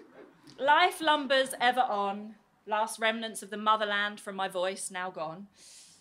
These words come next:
Bath becomes Bath once and for all, and vocal purgatory is done.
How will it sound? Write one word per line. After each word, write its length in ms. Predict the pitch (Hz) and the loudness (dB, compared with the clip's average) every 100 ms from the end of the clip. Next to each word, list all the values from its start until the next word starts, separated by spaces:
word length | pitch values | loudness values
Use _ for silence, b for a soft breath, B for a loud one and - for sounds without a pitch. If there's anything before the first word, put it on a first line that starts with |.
| B _ _ - | B _ _ 2
Bath 320 | 240 247 - | 2 2 -8
becomes 380 | 285 302 277 262 | -8 -6 -6 -4
Bath 680 | - 202 214 285 - - - | -2 2 2 2 -6 -18 -16
once 300 | 208 214 214 | -12 -10 -10
and 100 | 240 | -12
for 200 | 240 226 | -8 -4
all, 320 | 202 202 233 | -4 -2 -4
and 260 | 208 214 208 | -4 -6 -6
vocal 280 | 208 214 202 | -6 -6 -12
purgatory 720 | - 226 220 - 247 247 262 | -6 -6 -6 -10 -8 -8 -8
is 140 | 277 | -10
done. 240 | 262 370 | -2 -2